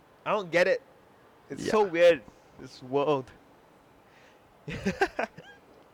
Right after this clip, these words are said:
Speaker 2: Okay, then. Yeah.
Speaker 1: Dude, this, this is so comfortable. And I just found out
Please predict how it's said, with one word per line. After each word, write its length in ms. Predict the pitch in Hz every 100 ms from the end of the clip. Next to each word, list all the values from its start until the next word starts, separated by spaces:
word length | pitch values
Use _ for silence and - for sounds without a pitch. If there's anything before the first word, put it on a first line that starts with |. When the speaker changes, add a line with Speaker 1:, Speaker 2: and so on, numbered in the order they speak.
| -
Speaker 2:
Okay, 340 | 143 180 202
then. 420 | 190 170 190 190 180 - - - - - - - - - -
Yeah. 220 | 123 190 - - - - - - - - - - - - - - - - 127
Speaker 1:
Dude, 180 | 123 120
this, 280 | 101 143 - -
this 180 | 139
is 80 | 143
so 180 | - 120
comfortable. 560 | - 135 131 135 147 151 - - - -
And 180 | 123 127
I 60 | 127
just 220 | 131 -
found 240 | 131 123
out 140 | 120